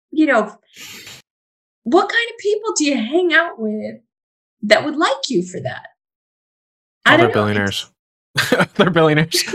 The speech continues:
Speaker 2: I'd have, like, ten, I'd have, like, ten billionaire friends, and then we just, like, smoke cigars in a circle.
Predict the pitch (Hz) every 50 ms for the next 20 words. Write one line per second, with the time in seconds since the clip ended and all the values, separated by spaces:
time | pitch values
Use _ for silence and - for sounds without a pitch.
0 | 440 - 185 196 190 190 185 180 - - - 208 - - - - - 202 208 208
1 | 208 190 165 - - 190 190 160 175 175 175 165 165 160 160 175 165 180 175 160
2 | 165 165 165 165 165 156 - 175 160 143 - - - 156 151 156 151 - - 160
3 | 143 143 139 147 147 - 151 139 131 - 151 143 139 147 156 156 151 156